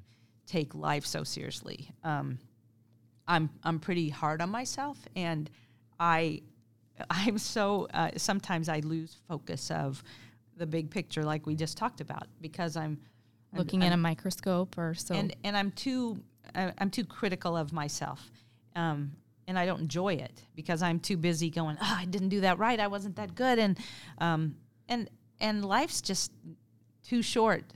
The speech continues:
Speaker 1: to spend like that. And I've done a lot of that in my life. So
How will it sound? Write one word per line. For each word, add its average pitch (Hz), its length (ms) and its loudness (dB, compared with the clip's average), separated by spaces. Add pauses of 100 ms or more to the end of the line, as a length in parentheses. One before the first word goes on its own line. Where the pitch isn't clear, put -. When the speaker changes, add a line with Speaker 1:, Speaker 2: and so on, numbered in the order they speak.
(120)
Speaker 1:
to 196 120 -4
spend 220 380 0
like 156 220 0
that. 139 180 -2
And 156 140 0
I've 175 180 4
done 170 160 2
a 160 80 0
lot 180 220 6
of 143 100 -4
that 139 200 -2
in 143 100 -4
my 143 160 -4
life. - 280 -10
So 156 300 0